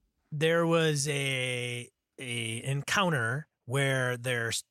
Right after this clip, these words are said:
two people, um, in Jackson Elias's room. Okay. And depending on when the player characters show up and what they do when they show up depends on what happens. So, for example,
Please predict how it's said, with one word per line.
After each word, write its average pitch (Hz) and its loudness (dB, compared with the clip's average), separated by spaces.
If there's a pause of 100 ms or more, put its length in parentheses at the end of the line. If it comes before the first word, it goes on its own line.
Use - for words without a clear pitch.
(280)
two 175 -4
people, 139 -2 (540)
um, 113 2
in 135 0
Jackson 127 0
Elias's 113 -2 (460)
room. 113 -4 (1160)
Okay. 110 -6 (320)
And 151 0 (120)
depending 165 -2
on 127 0
when 135 0 (140)
the 185 0
player 131 -2
characters 117 -6
show 104 -4
up 82 -8 (220)
and 123 -4
what 147 -2
they 139 -4
do 123 -6
when 120 -4
they 170 -2
show 87 -4
up 85 -8 (140)
depends 135 -4
on 113 -8 (340)
what 110 -6
happens. 143 -6
So, 135 0 (100)
for 120 -6
example, 135 -2